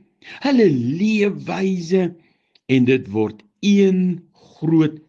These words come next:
mengelmoes. En die woord maan ons, dring by ons aan, moenie hiermee meegesleep word nie. Moenie inval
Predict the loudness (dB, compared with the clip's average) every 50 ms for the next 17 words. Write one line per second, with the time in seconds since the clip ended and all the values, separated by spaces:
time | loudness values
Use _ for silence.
0 | _ _ -10 -6 -4 -2 0 0 2 2 2 2 2 2 0 0 -2 -6 -8 -18
1 | -20 -20 -20 -20 -20 -20 -20 _ _ _ _ _ _ _ _ _ _ _ _ _
2 | -4 -2 -2 0 0 0 0 -2 -6 -6 -4 -2 -2 -4 -4 -6 -8 -4 -2 -2
3 | -2 0 -2 -2 -2 -2 -2 -4 -4 -4 -2 0 0 0 0 -2 -4 -6 -8 -12
4 | -16 -14 -14 -12 -8 -4 -2 -2 -2 0 -2 0 0 0 0 2 0 0 0 0
5 | -2 -2 -2 -4 -6 -12 _ -8 -4 -2 0 0 0 0 -2 -2 -2 -2 0 0
6 | 2 4 4 4 2 2 -2 -10 -18 -20 _ _ -2 0 0 0 2 0 0 2
7 | 2 2 0 0 -2 _ -10 -8 -6 -6 -6 -4 -2 -2 -2 0 -2 -2 -2 -2
8 | -4 -4 -4 -4 -10 -8 -4 0 2 2 2 2 0 0 -2 -2 0 2 2 2
9 | 0 -2 -2 -2 -2 -2 -4 -8 _ _ _ _ _ _ -6 0 2 4 4 4
10 | 2 0 -6 -14 -6 -2 0 0 2 2 2 0 0 -4 -4 -2 0 2 2 0
11 | 0